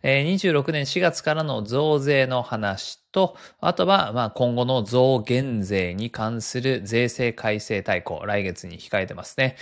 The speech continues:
まあ、こちらのお話をしていきたいなと思います。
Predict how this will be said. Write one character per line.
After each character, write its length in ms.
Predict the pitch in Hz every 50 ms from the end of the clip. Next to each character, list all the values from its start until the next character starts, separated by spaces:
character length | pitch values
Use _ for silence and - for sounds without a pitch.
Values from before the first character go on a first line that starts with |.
| - - -
ま 80 | - 160
あ、 20 |
こ 100 | 156 175
ち 120 | 170 175 165
ら 100 | 156 151
の 380 | 143 139 139 131 127 127 120
お 20 | 113
話 380 | - - 120 110 104 104 -
を 100 | - 180
し 100 | 170 - -
て 80 | -
い 80 | 95 92
き 60 | -
た 140 | - - 98
い 80 | 85 85
な 140 | 87 95
と 140 | 104 - 87
思 300 | - - 101 92 87 -
い 60 | -
ま 120 | - - -
す。 180 | - - -